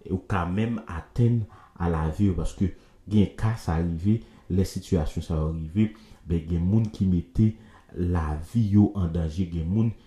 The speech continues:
ki rantre jisko tèm sa, yo, euh, retire lavi yo. E ben, pou stoyisyen yo,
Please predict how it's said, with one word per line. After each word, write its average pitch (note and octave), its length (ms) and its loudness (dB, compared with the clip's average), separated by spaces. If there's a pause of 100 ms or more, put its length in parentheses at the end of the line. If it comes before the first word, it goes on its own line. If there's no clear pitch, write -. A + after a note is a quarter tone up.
(100)
ki G2+ 260 2
rantre A2 720 2
jisko G#2+ 760 0
tèm F2 300 0
sa, G2 220 0 (380)
yo, F#2+ 480 4
euh, F2+ 240 2 (280)
retire G#2 800 4 (440)
lavi F2 680 0
yo. - 80 -8 (480)
E G2 80 -4
ben, B2+ 180 2 (100)
pou - 160 2
stoyisyen A2+ 800 2
yo, D3+ 160 4